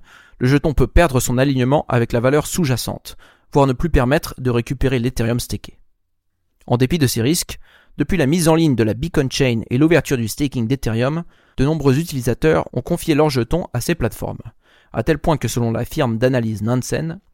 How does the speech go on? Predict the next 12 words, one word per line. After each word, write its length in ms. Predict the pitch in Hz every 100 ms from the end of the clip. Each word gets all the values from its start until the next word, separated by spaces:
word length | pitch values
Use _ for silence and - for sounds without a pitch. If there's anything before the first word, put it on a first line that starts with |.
| _
soixante-quatre 800 | - - 190 170 151 - 151 - 113
pour 200 | - 123
cent 140 | 143
de 100 | 110
l'Ethereum 380 | 131 131 117 113
staké 420 | - 127 - 151 - - _
est 100 | -
contrôlé 520 | - 135 - 131 156
par 260 | - - -
cinq 360 | - 170 165 -
entités 360 | 127 - 120 156
seulement. 420 | - 151 107 -